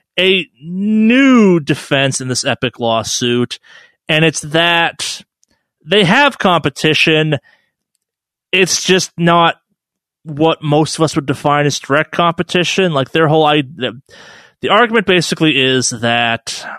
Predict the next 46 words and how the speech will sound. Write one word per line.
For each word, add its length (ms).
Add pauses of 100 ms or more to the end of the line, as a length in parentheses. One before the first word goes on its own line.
(280)
and 200
I'm 120
probably 180
gonna 180
botch 320
this 140
some 120
a 60
little 200
bit, 200
that, 180
like, 360 (560)
the 120
existence 760
of 580
the 80
P 220
S 140
five, 640
the 80
Xbox 640
Series 420
X, 340
or 80
the 240 (1160)
whatever 260
that 200
thing's 200
called 220
at 100
this 140
point, 300 (920)
the 500 (460)
simple 300
fact 240
that 80
the 100
Google 240
Play 240
Store 320
exists, 320
that 140
the 100
Epic 240
Store 340
exists, 640